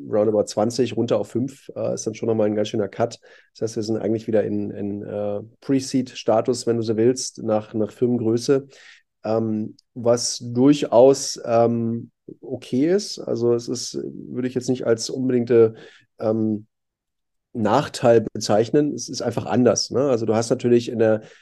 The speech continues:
in der, in der Struktur, wo du mehr Mitarbeiter hast, einfach die Möglichkeit, äh, zu delegieren, Dinge, Dinge zu verteilen, auch schneller zu entwickeln tatsächlich. Logischerweise, wenn du ein größeres Tech-Team hast, kannst du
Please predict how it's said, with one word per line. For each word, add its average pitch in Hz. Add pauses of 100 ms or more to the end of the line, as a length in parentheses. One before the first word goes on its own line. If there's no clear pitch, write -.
(160)
in 120
der, 110
in 120
der 110
Struktur, 123
wo 120
du 117
mehr 113
Mitarbeiter 120
hast, 120
einfach 123
die 120
Möglichkeit, 120
äh, 113
zu 120
delegieren, 117
Dinge, 123
Dinge 123
zu 120
verteilen, 131 (260)
auch 117
schneller 147
zu -
entwickeln 139
tatsächlich. 143
Logischerweise, 123
wenn 120
du 120
ein 120
größeres 120
Tech-Team 131
hast, 123
kannst 120
du 117